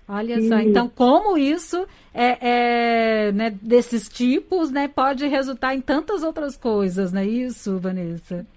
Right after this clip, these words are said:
Speaker 2: Exatamente. Então, são, são coisas que eu acho que interessantes, que os pais precisam ficar atentos, né? E aí tem alguns sinais que dá pra gente identificar se a pessoa,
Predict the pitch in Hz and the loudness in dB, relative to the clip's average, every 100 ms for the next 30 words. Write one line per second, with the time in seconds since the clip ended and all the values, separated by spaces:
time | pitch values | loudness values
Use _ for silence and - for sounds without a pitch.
0 | _ - 175 156 151 151 160 208 302 247 | _ -2 2 2 0 0 -2 0 2 4
1 | 220 214 170 143 170 196 247 233 180 180 | 2 0 -2 0 2 4 2 0 0 0
2 | 170 - 190 180 190 202 220 220 214 196 | -2 0 0 4 4 4 2 2 0 0
3 | - 208 - 190 185 202 190 175 202 233 | 0 -2 0 -4 -2 0 0 0 0 0
4 | 240 - 190 - 196 190 214 196 202 196 | 0 -6 -6 -2 -2 -2 -12 -6 -4 -4
5 | 208 208 208 - 220 185 175 180 175 208 | -2 -2 0 0 0 -2 -6 -6 0 2
6 | 226 240 - - - 226 226 247 294 294 | 0 -2 -16 -20 -4 2 2 2 0 0
7 | 294 339 - 359 381 240 262 254 233 - | -2 -4 -4 -4 0 2 2 0 -4 -6
8 | 220 202 214 208 202 214 220 208 220 214 | -4 -2 -2 -2 -2 -4 -2 -2 -2 -4
9 | 226 - 247 - 208 208 196 202 - 190 | -6 -6 -6 -2 0 0 -2 -6 -6 -8
10 | - - 202 214 202 175 | -8 -2 2 4 4 0